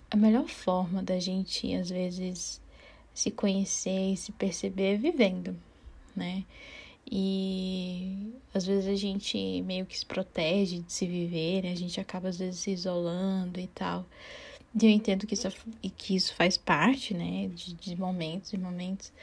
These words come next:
Mas eu acho que às vezes a gente precisa meio que se jogar no mundo mesmo, assim, experimentar e viver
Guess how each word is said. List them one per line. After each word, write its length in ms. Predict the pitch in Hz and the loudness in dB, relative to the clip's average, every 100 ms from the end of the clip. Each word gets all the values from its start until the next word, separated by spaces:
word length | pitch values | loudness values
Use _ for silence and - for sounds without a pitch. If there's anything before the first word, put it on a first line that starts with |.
| - - - - - - | -16 -14 -14 -16 -6 6
Mas 160 | 233 | 6
eu 60 | 240 | 8
acho 240 | 233 240 | 6 4
que 100 | - | 4
às 120 | 240 220 | 4 4
vezes 200 | 226 220 | 4 4
a 60 | |
gente 220 | 233 233 | 4 4
precisa 580 | - 233 226 220 220 220 | 0 -4 0 4 4 6
meio 200 | 220 240 | 4 4
que 100 | 233 | 2
se 120 | - | 2
jogar 480 | 214 208 196 190 180 | 4 4 2 0 0
no 120 | 185 | -2
mundo 400 | 180 175 180 180 | -2 -2 -4 -4
mesmo, 380 | 175 160 175 175 | -4 -2 -4 -4
assim, 540 | 175 - - 160 175 175 | -6 -6 -6 -4 -2 -4
experimentar 1040 | 175 - 175 180 180 175 196 170 175 175 | -6 -8 -4 -4 -4 -2 -2 0 0 -2
e 100 | 175 | -4
viver 600 | 175 180 180 170 175 | -4 -6 -6 -4 -2